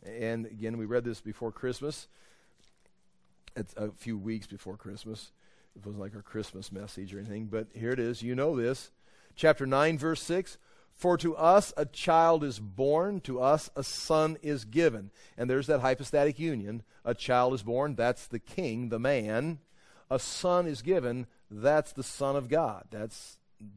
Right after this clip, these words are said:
Yahweh. And the government will be on his shoulders, and he will be called the Wonderful Counselor, Mighty God,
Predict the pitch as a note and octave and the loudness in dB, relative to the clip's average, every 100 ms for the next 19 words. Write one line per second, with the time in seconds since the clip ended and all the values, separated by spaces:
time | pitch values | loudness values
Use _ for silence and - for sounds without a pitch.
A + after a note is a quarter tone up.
0 | - A#2+ A#2 D3 A2+ F2 - _ _ _ | -20 -6 -2 0 -2 -8 -20 _ _ _
1 | _ _ _ _ _ _ _ _ _ _ | _ _ _ _ _ _ _ _ _ _
2 | - D#3 D#3 D3+ B2 G#2 F3 A3 F3+ D3 | 2 4 4 0 -4 4 6 8 6 4
3 | D3+ D#3+ D3 C#3+ D#3 D#3 D#3 F3 - - | 2 0 0 2 2 2 0 -2 -4 2
4 | E3+ B2 A#2 B2+ G#3 G3 - - _ _ | 2 4 2 0 0 -4 -10 -18 _ _
5 | _ _ _ - D3 C#3 E3 F3+ F3+ E3 | _ _ _ -2 0 0 0 2 2 2
6 | - D#3+ D#3 D3 B2+ B2 D#3 F3+ G3 F#3+ | 0 4 4 2 0 2 4 2 -2 0
7 | D#3+ C#3+ C3 - C#3+ D#3 C#3+ - A2 A#2 | 2 2 2 -2 -2 -2 -4 -12 -6 2
8 | C3 D#3+ F#3+ C#3 A#2+ A#2+ C3 | 4 4 2 4 6 6 4